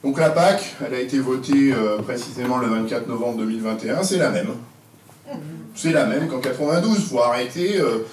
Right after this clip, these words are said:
euh, ces gens qui vous racontent que, euh, euh, cette pac est plus verte, que cette pac a compris les enjeux, que cette pac est au rendez-vous de l'histoire. C'est la même.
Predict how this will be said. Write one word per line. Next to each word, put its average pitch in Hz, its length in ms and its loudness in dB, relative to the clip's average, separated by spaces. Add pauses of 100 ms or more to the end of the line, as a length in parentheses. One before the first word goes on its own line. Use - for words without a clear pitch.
(240)
euh, 110 140 -2
ces 127 220 2
gens 165 280 4
qui 170 120 -2
vous 123 180 -2
racontent 165 560 -2
que, 143 40 -2
euh, 139 460 0 (300)
euh, 110 100 -2
cette 113 300 -4
pac 120 220 0
est 110 60 -2
plus 107 180 -6
verte, 143 420 0
que 139 60 -4
cette 127 280 -6
pac 131 200 -2
a 120 80 -2
compris 113 360 -8
les 110 200 -4
enjeux, 131 400 0
que 147 100 -2
cette - 260 -6
pac 139 220 0
est 127 140 -4
au 127 60 2
rendez-vous 117 440 -2
de 104 80 -10
l'histoire. 165 540 0 (200)
C'est 277 240 2
la 226 120 6
même. 143 240 0